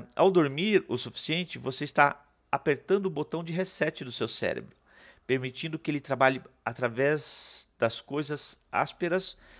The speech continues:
para que você possa começar no dia seguinte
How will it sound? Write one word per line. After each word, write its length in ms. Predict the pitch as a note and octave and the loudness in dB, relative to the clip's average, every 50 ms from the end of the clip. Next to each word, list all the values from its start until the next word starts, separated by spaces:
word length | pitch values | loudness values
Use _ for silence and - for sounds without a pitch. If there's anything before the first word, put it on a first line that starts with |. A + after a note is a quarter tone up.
| - - - _ - | -20 -20 -20 _ -2
para 160 | - B2+ C3+ | 0 0 0
que 100 | - - | -2 -6
você 220 | B2+ C3+ B2+ - | -8 -8 -8 -8
possa 360 | B2+ - - D3 D3 - E3 - | -8 -4 0 0 0 0 -2 -10
começar 680 | - C3+ C3 B2+ - - C3 C3 C3+ C#3 E3 - - _ _ _ _ _ _ _ _ _ _ _ _ _ - | -10 -8 -6 -4 0 4 6 6 6 4 2 -4 -14 _ _ _ _ _ _ _ _ _ _ _ _ _ -8
no 120 | A2 C3 | -8 -6
dia 240 | B2+ A2 A#2+ D3 D#3 | -4 -2 -2 -2 0
seguinte 680 | - - D3 B2+ G#2+ G2+ G#2+ B2+ D3+ D#3+ D#3+ - - | -2 -2 -6 -6 -8 -10 -12 -12 -12 -12 -12 -12 -12